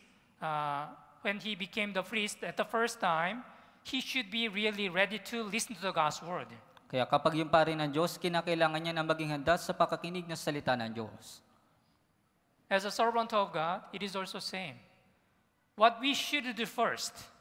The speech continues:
Speaker 2: Kaya bilang mga lingkod ng Diyos, gayon din, parehas din po, ano po yung unang dapat nating gawin?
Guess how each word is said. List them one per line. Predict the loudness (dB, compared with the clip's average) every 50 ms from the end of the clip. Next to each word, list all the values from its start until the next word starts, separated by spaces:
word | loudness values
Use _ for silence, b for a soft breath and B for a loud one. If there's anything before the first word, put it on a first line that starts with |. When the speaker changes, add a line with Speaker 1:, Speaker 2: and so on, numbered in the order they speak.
| _ _ _ _ -20 -10
Speaker 2:
Kaya | -4 -2 -2
bilang | 0 0 2 2 4 4
mga | 4 4 4 4
lingkod | 2 2 0 0 0 0
ng | 0 0
Diyos, | 0 0 0 -2 -2 -2
gayon | -2 -2 -2
din, | 0 0 0 -2 0
parehas | 2 2 4 4 4 2 0 -2
din | -4 -4 -2
po, | 0 0 2
ano | 2 2 0 0
po | 0 -2 -2
yung | -2 -2 -2
unang | -2 0 2
dapat | 2 2 2 2 -2
nating | -2 -2 -2 -4 -4 -4
gawin? | -4 -4 -4 -4 -6 -8